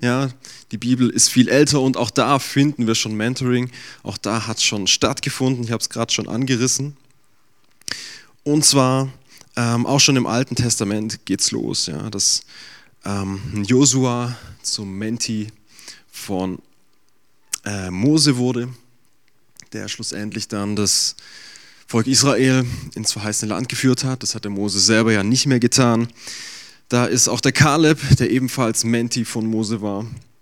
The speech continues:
Wir lesen von Elia, der Elisa als seinen Nachfolger auswählt und in den Prophetendienst bringt. Und wir haben auch im Neuen Testament immer wieder Mentoring-Beispiele, ganz klar klassisch natürlich Jesus,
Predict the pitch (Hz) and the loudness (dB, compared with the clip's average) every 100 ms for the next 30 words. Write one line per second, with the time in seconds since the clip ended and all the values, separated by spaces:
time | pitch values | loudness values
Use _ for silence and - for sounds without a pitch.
0 | _ _ _ _ _ _ - 113 107 104 | _ _ _ _ _ _ -4 0 2 2
1 | 107 113 - 107 104 107 107 135 135 147 | 0 0 -4 -4 -2 -2 2 2 2 -2
2 | 147 _ - 90 87 - - 92 123 120 | -8 _ -4 -2 -2 -8 -10 -6 -4 -2
3 | 117 98 - 90 92 95 113 - 127 101 | -2 -4 -4 -4 -4 -4 -4 -2 -2 -2
4 | 113 - 135 135 - - 92 87 87 92 | -4 -4 -4 -4 -6 -8 -10 -10 -12 -12
5 | - - - 123 110 131 - - 127 - | -12 -12 -12 -12 -12 -12 -14 -12 -14 -16
6 | - _ - - - - - - - - | -20 _ -20 -20 -20 -20 -20 -20 -20 -20
7 | - - - _ _ _ _ _ _ - | -20 -20 -20 _ _ _ _ _ _ 2
8 | 139 147 156 139 143 143 - 139 151 - | 4 6 6 6 2 0 0 -2 -2 -4
9 | - 165 160 156 131 - 120 - 117 110 | -10 -2 2 4 6 6 6 6 4 4
10 | 127 - 135 127 117 110 101 104 117 139 | 2 2 2 4 4 4 4 4 2 2
11 | 135 117 113 107 90 123 - 113 107 104 | 2 4 2 2 2 2 0 -2 0 0
12 | 107 110 - 104 101 - 110 - 110 110 | 0 -2 -4 -4 -6 -4 -4 -4 -4 -6
13 | 104 107 98 - 113 123 127 127 - | -4 -4 -4 2 4 6 6 6 2